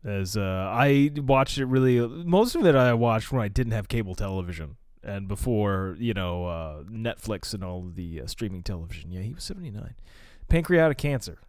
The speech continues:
is what got him. And being seventy-nine, you know. It's, uh, you know.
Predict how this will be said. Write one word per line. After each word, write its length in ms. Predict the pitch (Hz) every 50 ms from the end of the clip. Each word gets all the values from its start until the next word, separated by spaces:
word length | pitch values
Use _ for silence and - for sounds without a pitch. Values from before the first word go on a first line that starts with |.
| - _ -
is 60 | -
what 160 | 101 95 92
got 180 | - 87 78 69
him. 80 | 69 - - - - - - - - _ - - - _ - - - _
And 240 | - 120 113 104 104
being 180 | 101 117 104 87
seventy-nine, 640 | - - 135 120 113 104 95 92 98 95 87 85 85 - -
you 100 | - 98
know. 220 | 98 95 87 82 - - - -
It's, 300 | - 123 147 139 - 165
uh, 40 | 185
you 500 | 185 190 196 196 196 196 196 196 196 190
know. 240 | 185 180 175 160 135